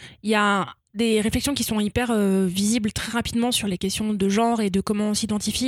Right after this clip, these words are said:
et de, dans quel groupe on s'intègre. Mais il y a aussi ce rapport à l'âge. Et pour, euh, le personnage principal, de savoir, euh, à quel moment on décide de plus vraiment être un enfant ou à quel moment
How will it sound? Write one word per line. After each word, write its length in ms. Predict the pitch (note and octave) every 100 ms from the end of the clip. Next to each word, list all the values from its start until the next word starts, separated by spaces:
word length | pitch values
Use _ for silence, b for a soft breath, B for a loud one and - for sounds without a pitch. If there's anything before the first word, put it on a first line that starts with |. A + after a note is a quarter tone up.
| B3+
et 80 | G#3+
de, 140 | G3+
dans 200 | F3+ G3
quel 160 | G#3 G3
groupe 220 | G#3 A3
on 80 | G#3+
s'intègre. 420 | A#3 A3+ C#4 C#4 - B B B B -
Mais 100 | A#3+
il 20 |
y 60 | A3+
a 60 |
aussi 240 | A3+ A3+ D4+
ce 140 | -
rapport 400 | B3+ G#3+ G#3 A3+
à 80 | G#3+
l'âge. 340 | A3+ A#3+ G3 F#3 b b b b _ _
Et 320 | F#3+ F#3+ F#3+ F3+
pour, 260 | - G#3 G3+
euh, 300 | F#3+ F#3+ F#3+
le 220 | F#3+ F#3
personnage 400 | G#3+ G3 A#3+ A#3
principal, 540 | - G#3+ - C4 C4+ A3+
de 160 | A3
savoir, 420 | G#3+ G#3+ G3+ B3 A#3+
euh, 380 | A3 G#3 G#3 G#3 - _ _ B B B B _
à 100 | A3
quel 180 | - A#3
moment 240 | B3 B3+
on 280 | D4+ C4 A#3
décide 400 | G3+ A#3 - C#4+
de 100 | A3+
plus 220 | G#3 -
vraiment 360 | B3+ A#3+ B3+ A#3+
être 220 | A3 -
un 80 | G#3+
enfant 400 | A3 - D#4 D4 -
ou 180 | A3+
à 100 | G#3+
quel 160 | G#3 A#3
moment 200 | A#3 C#4+